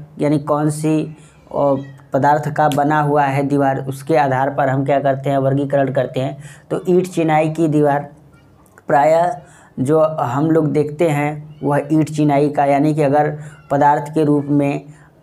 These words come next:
कौन सा प्रयोग किया गया है, ईंट प्रयोग किया गया है, तो हम उसको ईंट चिनाई की दीवार कहते हैं। मुख्यतः ईंट चिनाई की दीवार ही,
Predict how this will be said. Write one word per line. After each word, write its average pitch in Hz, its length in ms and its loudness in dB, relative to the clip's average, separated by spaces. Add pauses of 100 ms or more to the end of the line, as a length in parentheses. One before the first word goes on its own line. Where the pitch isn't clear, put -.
कौन 147 180 0
सा 151 140 2
प्रयोग 147 380 0
किया 147 160 2
गया 147 160 2
है, 147 220 0
ईंट 151 160 0
प्रयोग 147 300 2
किया 143 180 2
गया 131 220 0
है, 143 260 -2 (280)
तो 147 60 -4
हम 143 220 0
उसको 143 460 -2
ईंट 151 180 2
चिनाई 143 440 0
की 139 180 -2
दीवार 135 320 2
कहते 131 320 -4
हैं। 139 100 2
मुख्यतः 147 580 0 (420)
ईंट 156 140 0
चिनाई 147 400 0
की 151 200 0
दीवार 135 360 2
ही, 151 300 -2